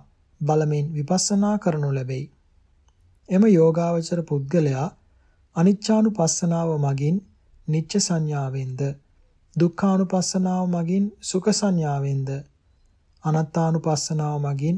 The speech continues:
අත්ථ සංඥාවෙන්ද සිත මුදයි යන මේ ලෙස ත්‍රිලක්ෂණයට නංවමින් විපස්සනා කරයි.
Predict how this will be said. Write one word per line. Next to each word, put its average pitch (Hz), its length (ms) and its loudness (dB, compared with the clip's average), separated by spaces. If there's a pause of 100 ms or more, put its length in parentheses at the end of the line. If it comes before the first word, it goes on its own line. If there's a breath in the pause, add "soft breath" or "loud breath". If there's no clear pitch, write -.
(120)
අත්ථ 143 300 -6
සංඥාවෙන්ද 190 800 -2 (180)
සිත - 340 -6
මුදයි 156 400 -2 (640)
යන 156 200 0
මේ 147 260 0 (640)
ලෙස 147 200 -2 (160)
ත්‍රිලක්ෂණයට 156 720 -2
නංවමින් 151 720 2
විපස්සනා 147 680 -2
කරයි. 139 320 -2